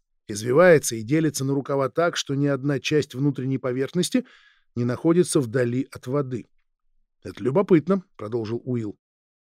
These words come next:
«Если учесть образ жизни местных, — заметил Билл, — то возможно, что так было задумано». Мы заворожённо посмотрели на изображение и схемы,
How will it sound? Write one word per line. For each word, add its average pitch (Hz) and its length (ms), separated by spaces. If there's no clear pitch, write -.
«Если 131 280
учесть 143 400
образ 135 240
жизни 127 340
местных, — 151 440
заметил 113 400
Билл, — 107 280
то 101 360
возможно, 127 640
что - 200
так 113 260
было 135 240
задумано». 180 560
Мы 147 140
заворожённо 202 580
посмотрели 160 520
на 147 160
изображение 135 680
и - 20
схемы, 170 440